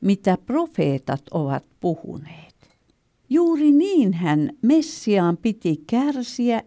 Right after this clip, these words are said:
ja sitten mennä kirkkauteensa." Ja hän selitti heille Mooseksesta ja kaikista profeetoista alkaen, mitä hänestä oli kaikissa kirjoituksissa sanottu.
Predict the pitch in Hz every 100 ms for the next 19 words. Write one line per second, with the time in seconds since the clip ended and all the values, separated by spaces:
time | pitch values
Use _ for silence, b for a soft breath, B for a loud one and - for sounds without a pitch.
0 | - 254 330 311 - 233 220 220 190 175
1 | 170 _ 170 156 - _ 139 - - -
2 | - - - - _ _ _ _ _ _
3 | _ _ _ 254 262 294 269 277 254 226
4 | - 220 190 175 160 151 139 160 165 180
5 | 202 214 - 196 - - 196 - - 175
6 | 170 - 160 156 156 180 - 165 - 160
7 | 156 - 151 147 151 156 147 - 165 -
8 | 156 151 147 151 156 147 151 _ _ _
9 | - 262 262 233 190 175 175 151 147 -
10 | - 165 160 147 - _ - 240 285 254
11 | 208 196 - - - 165 - 170 165 147
12 | 143 139 139 - 139 - - - 147 -
13 | 135 - 127 123 - _ _ _